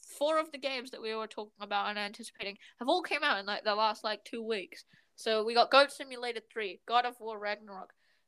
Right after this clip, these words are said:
Mario and Rabbids Space Galaxy Quest, and, and then also,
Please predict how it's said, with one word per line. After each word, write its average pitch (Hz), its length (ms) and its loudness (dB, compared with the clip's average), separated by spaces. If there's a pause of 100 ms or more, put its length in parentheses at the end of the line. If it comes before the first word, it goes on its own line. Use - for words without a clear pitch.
Mario 233 680 2 (240)
and 214 240 -10
Rabbids 220 500 -4 (100)
Space 226 400 -6
Galaxy 220 500 -6
Quest, - 560 -6 (100)
and, 220 180 -2
and 226 160 -2
then 240 120 2
also, 247 560 4